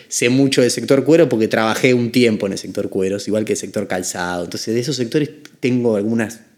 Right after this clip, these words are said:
conozco bastante. No es que hablo porque hablo, porque es porque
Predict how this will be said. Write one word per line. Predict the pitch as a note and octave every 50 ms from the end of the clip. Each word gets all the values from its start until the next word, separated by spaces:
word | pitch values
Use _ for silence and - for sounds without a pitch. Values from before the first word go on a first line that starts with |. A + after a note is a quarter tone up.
| _ _ -
conozco | - G#2+ G#2 G#2+ - -
bastante. | G#2+ G#2 - - G#2+ G2 F#2+ F2+ - - _ _ _ _ _ _ _ _ _ _ _ - - -
No | C3 C3
es | B2 -
que | - A2+
hablo | G#2 G#2 G#2 G#2+ F2+ -
porque | G2+ F#2 F2+ - - F2+
hablo, | F#2 G2 G2 F#2+ F2+ D#2+ - - _ _ - _ _
porque | - G2 - G#2 G#2
es | G2+ -
porque | - A#2+ A#2 G#2+ F#2+